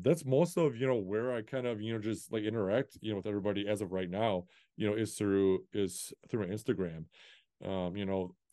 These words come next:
that's where I've touched base with all of my new clients. That's where they came from, to be honest. Um, you know, other than, you know, just being, you know, like, here in town. Um, so yeah, so that's where, that's where you can find the majority of, like, my content. You know, I have a little bit in other places, but it's not nearly as involved. So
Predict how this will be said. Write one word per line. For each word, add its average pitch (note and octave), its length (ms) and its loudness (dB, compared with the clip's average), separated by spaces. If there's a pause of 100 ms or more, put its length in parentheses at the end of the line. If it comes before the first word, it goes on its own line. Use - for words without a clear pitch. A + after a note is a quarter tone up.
(120)
that's A#2 180 2
where A2+ 80 4
I've - 60 -12
touched A#2 280 0
base A2 300 2
with G2+ 160 0
all A2+ 340 2
of G#2 80 0
my G2 80 0
new G2+ 180 -2
clients. G2+ 440 0
That's G2+ 180 -2
where G2+ 100 2
they G#2+ 120 4
came G2+ 260 -4
from, B2 200 2
to B2+ 100 0
be B2 120 4
honest. C#3 540 2
Um, F#2+ 420 -2
you A2+ 120 2
know, G#2 200 0 (160)
other A2+ 220 4
than, G#2+ 360 0
you G#2 120 -8 (180)
know, G#2+ 120 2
just F#2+ 140 -4
being, G2+ 300 0
you F#2+ 220 -4
know, F#2+ 60 -2
like, F2+ 180 -4
here G2 180 0
in F#2+ 80 -2
town. G2 380 -2 (720)
Um, F#2 360 0
so A2 140 2
yeah, A#2 240 6
so A2 160 -2
that's A#2+ 240 2
where, F3 360 4
that's C#3+ 220 4
where F3+ 120 6
you D3 80 -2
can D#3+ 120 2
find C#3+ 540 2
the A#2+ 60 0
majority A2+ 840 2 (140)
of, G2 340 0 (100)
like, G#2+ 100 0
my G#2+ 80 2
content. F2+ 540 -2 (420)
You A2 100 0
know, G#2 80 4
I A#2 40 6
have C#3 100 4
a C#3+ 40 4
little D3+ 200 8
bit C3+ 100 6
in A2+ 40 4
other A2+ 180 6
places, G#2+ 340 -2
but G#2+ 140 2
it's G2+ 160 0
not A2+ 220 0
nearly G#2+ 320 4
as G2 120 0
involved. F2 500 -2
So F2+ 380 -4